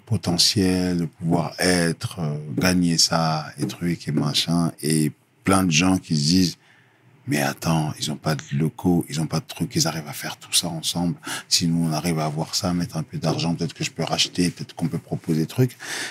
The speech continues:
Et une fois, deux fois, d'accord, mais après, avec, avec la pression des maisons de disques qui essaient de racheter,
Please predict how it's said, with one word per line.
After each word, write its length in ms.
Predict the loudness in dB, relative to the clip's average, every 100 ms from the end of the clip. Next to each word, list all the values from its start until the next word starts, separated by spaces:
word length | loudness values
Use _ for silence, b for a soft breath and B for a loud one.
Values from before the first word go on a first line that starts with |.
| B
Et 220 | 4 4 2 _ _ _ _ -20 -20 -20 0
une 160 | 4 4
fois, 240 | 4 4
deux 140 | 4 2
fois, 300 | 4 4 4
d'accord, 440 | 4 4 2 0 0
mais 100 | 2
après, 340 | 4 2 4 4
avec, 380 | 6 2 0 -2
avec 240 | 0 2
la 80 | 2
pression 460 | 0 2 2 4 0 -4 -4
des 80 | -2
maisons 260 | -2 -2
de 80 | -2
disques 360 | -2 -2 -4 -8 -2
qui 140 | 2
essaient 320 | 4 2 0
de 80 | -2
racheter, 500 | -2 0 -2 -4